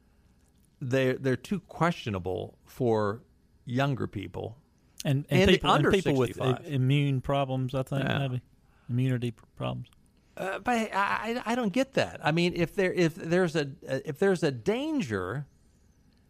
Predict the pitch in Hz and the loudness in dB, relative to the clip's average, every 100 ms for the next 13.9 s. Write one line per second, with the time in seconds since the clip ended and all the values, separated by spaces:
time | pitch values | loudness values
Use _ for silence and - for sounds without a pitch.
0 | _ _ - 151 - 214 190 175 160 147 | _ _ -4 -2 0 2 2 2 2 0
1 | 127 - - 208 262 160 127 151 - _ | 0 -4 -6 -2 0 0 -2 -4 -12 _
2 | _ _ 123 160 262 311 254 240 - 208 | _ _ -4 0 0 2 0 -2 0 0
3 | 208 190 190 180 208 208 202 170 190 220 | 2 0 -2 -2 0 0 0 -2 0 2
4 | 214 214 254 214 190 - 175 139 175 175 | 4 4 4 6 4 0 -2 0 0 -2
5 | - 151 - - _ 147 143 160 185 165 | -2 -6 -6 -16 _ 4 4 4 2 0
6 | 143 139 170 160 135 120 120 135 - 127 | -2 2 4 4 2 0 0 -4 0 0
7 | 117 113 - _ _ 147 135 135 147 135 | 0 -2 -10 _ _ 0 0 2 2 2
8 | 117 180 190 - 117 113 120 - _ _ | 4 2 2 -2 -2 -2 -4 -10 _ _
9 | - 110 95 92 135 139 127 127 160 151 | -4 -2 0 2 2 0 -4 0 0 0
10 | 131 117 98 131 123 117 - - - - | -2 -4 -2 0 0 -2 -6 -14 -12 0
11 | 175 165 113 123 - _ _ _ _ _ | 2 2 0 -2 -12 _ _ _ _ _
12 | _ _ - - 120 120 127 170 202 131 | _ _ -20 -4 0 4 4 4 2 0
13 | 101 104 101 92 98 - - 101 | -4 -6 -6 -6 -8 -10 -8 -8